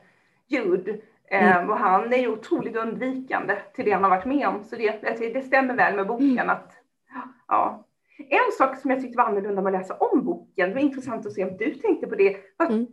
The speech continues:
Speaker 1: det är så otroligt mycket lyx och glamour i den här boken.
Speaker 2: Ja.
Speaker 1: Alltså, det kom jag ju ihåg lite från förra gången, men nu läste den bara så här, "Nej men, nej men är de, nej men är de
Speaker 2: Ja.
Speaker 1: återigen? Nej men är en till miljonär nu?"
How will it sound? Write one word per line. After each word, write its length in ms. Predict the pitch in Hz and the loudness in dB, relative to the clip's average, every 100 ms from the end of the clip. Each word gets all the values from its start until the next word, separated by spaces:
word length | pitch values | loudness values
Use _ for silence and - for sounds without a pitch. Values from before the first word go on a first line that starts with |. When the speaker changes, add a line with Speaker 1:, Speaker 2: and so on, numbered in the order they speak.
| _ _ _ - | _ _ _ -2
Speaker 1:
det 60 | |
är 40 | 302 | 0
så 80 | 285 | 0
otroligt 720 | - 330 330 226 196 254 - | 0 2 4 2 0 -4 -4
mycket 280 | 226 - 226 | 0 2 4
lyx 500 | 320 - - - 254 | 4 4 -2 -4 0
och 160 | 247 | 2
glamour 680 | - 269 214 220 403 427 415 | 0 -4 -2 2 4 4 4
i 60 | |
den 100 | 262 | 4
här 80 | 277 | 2
boken. 440 | 202 208 - 233 208 | 2 -2 2 4 6
Speaker 2:
Ja. 200 | 185 220 | 6 4
Speaker 1:
Alltså, 160 | - | 0
det 220 | 254 302 226 | 2 2 4
kom 220 | 480 403 | 6 6
jag 100 | 311 | 6
ju 40 | 277 | 4
ihåg 360 | 277 392 - | 6 8 8
lite 380 | 285 - - 403 | 4 2 0 0
från 160 | - 214 | 0 2
förra 180 | 220 | 4
gången, 300 | 190 196 185 | 6 4 2
men 140 | 240 262 | 2 4
nu 140 | 466 | 6
läste 320 | 285 240 - 202 | 6 4 2 0
den 100 | 208 | 4
bara 160 | 185 | 4
så 60 | 190 | 4
här, 120 | 175 - - _ _ | 2 0 -12 _ _
"Nej 140 | 180 | 2
men, 220 | 202 175 165 _ - | 2 0 -2 _ -2
nej 200 | 247 240 | 4 6
men 140 | 233 214 | 4 2
är 80 | 214 | 0
de, 280 | 180 - - | -2 -6 -2
nej 180 | 233 | 0
men 100 | 220 | 0
är 80 | 214 | -2
de 160 | 208 185 | -2 4
Speaker 2:
Ja. 200 | 233 311 - - | 6 6 2 0
Speaker 1:
återigen? 440 | 190 196 330 220 | 2 6 6 4
Nej 100 | 208 | 2
men 140 | 247 269 | 4 4
är 260 | - - | 4 2
en 120 | 240 | 0
till 200 | 262 392 339 | 0 4 4
miljonär 500 | 254 220 190 196 190 | 4 4 4 4 4
nu?" 260 | 202 - | 0 -2